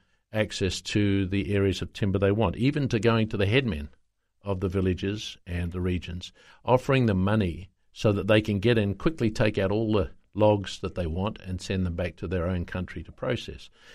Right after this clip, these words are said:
And that seems to have started something of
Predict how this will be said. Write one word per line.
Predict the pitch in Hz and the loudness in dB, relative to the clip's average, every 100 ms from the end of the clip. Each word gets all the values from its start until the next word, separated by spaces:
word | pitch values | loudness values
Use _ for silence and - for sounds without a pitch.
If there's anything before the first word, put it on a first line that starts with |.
| - _ | -20 _
And | 101 104 | 0 2
that | 151 - | 2 0
seems | - - 175 180 - | -2 4 4 4 2
to | 131 | 2
have | 117 107 | 2 2
started | - 117 113 92 - | 2 2 4 0 -2
something | - 110 - 92 - - _ - _ - | 0 0 -2 -6 -6 -14 _ -20 _ 0
of | 101 101 95 - - - | 4 6 4 0 -12 -12